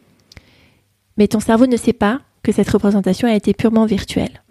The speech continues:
Et il te met déjà en marche pour que tu puisses reproduire tout ça dans le monde physique. C'est l'effet de l'entraînement du cerveau, et c'est pour ça que beaucoup d'athlètes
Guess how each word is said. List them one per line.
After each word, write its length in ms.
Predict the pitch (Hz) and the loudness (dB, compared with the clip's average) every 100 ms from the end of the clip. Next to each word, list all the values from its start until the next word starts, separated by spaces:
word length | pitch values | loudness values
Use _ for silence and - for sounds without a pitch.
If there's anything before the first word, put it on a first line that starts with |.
| - - _ - | -20 -20 _ -2
Et 140 | 208 | 0
il 100 | 208 | 0
te 100 | - | 0
met 200 | 214 208 | 0 0
déjà 280 | 196 247 277 | 2 2 2
en 100 | 220 | 2
marche 460 | 185 185 269 - 302 - | 2 0 -2 -8 -10 0
pour 260 | - 226 - | 2 2 2
que 160 | 254 | 2
tu 280 | 254 - 185 | 2 -2 -6
puisses 460 | - - 202 - - - | -4 -6 -6 -10 -10 -2
reproduire 720 | 196 - 202 175 175 175 - _ _ | 0 2 0 0 -2 -4 -12 _ _
tout 140 | - 233 | -6 -6
ça 280 | - 202 262 _ _ _ - - _ 185 | -2 -4 -4 _ _ _ -20 -20 _ 0
dans 160 | 196 | 4
le 100 | 190 | 4
monde 300 | 190 226 247 - _ | 4 0 -4 -8 _
physique. 640 | - - 196 - - - _ _ _ - - - - - _ _ _ _ _ _ _ _ _ _ - | -8 -4 -4 -6 -18 -20 _ _ _ -20 -20 -20 -20 -20 _ _ _ _ _ _ _ _ _ _ -20
C'est 680 | - - 190 190 180 180 185 - _ _ - | -16 -2 2 2 2 0 -4 -10 _ _ -2
l'effet 480 | 208 214 - 196 196 - _ - | 2 2 2 -2 -2 -10 _ -2
de 80 | 202 | 2
l'entraînement 460 | 196 196 202 185 | 2 0 0 2
du 80 | 185 | 0
cerveau, 420 | 190 190 185 262 - _ _ | -2 -4 2 2 0 _ _
et 60 | - | -12
c'est 120 | - | -10
pour 120 | - | -10
ça 160 | - 202 | -4 -2
que 120 | - | 0
beaucoup 300 | 165 196 - | 0 0 0
d'athlètes 500 | 190 180 - 214 - | 0 -2 -2 -4 -6